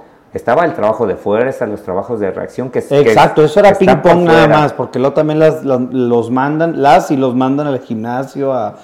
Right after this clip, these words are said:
Speaker 1: Es
Speaker 2: correr,
Speaker 1: todo.
Speaker 2: a
Speaker 1: Sí, sí, sí, por, era lo que te, yo te decía, por ejemplo, acá nosotros, eh, teníamos la, el, el tema de, de ir al gym, ¿no? Ir a trabajar fuerza.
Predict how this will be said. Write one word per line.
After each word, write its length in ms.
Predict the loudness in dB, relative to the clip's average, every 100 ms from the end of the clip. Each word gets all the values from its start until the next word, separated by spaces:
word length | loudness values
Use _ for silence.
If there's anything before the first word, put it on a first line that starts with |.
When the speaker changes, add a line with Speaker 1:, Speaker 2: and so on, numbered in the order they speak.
| -10
Speaker 1:
Es 140 | -6
Speaker 2:
correr, 520 | 0 2 4 4 4
Speaker 1:
todo. 100 | 4 2
Speaker 2:
a 40 |
Speaker 1:
Sí, 300 | 0 0 0
sí, 140 | 0 -4
sí, 240 | -6 -4
por, 320 | -4 -6 -6 0
era 220 | 2 2
lo 100 | 0
que 100 | -4
te, 180 | -4 -2
yo 120 | 0 0 -2
te 120 | -4
decía, 320 | -4 -2 -6
por 100 | -6
ejemplo, 240 | -8 -4 -2
acá 200 | -2 -4
nosotros, 360 | -4 -6 -4
eh, 360 | -4 -4 -6 -6
teníamos 400 | -6 -6 -8 -12
la, 200 | -14 -14 -14
el, 380 | -16 -14 -14 -16 -20 _ _ _ -20
el 100 | -10
tema 240 | -6 -4
de, 80 | -4 -8 -14
de 160 | -10 -6
ir 180 | -4 -4
al 140 | -4
gym, 180 | -8 -12
¿no? 160 | -10 -8
Ir 100 | -6
a 100 | -6
trabajar 340 | -8 -10 -10
fuerza. 360 | -6 -6 -6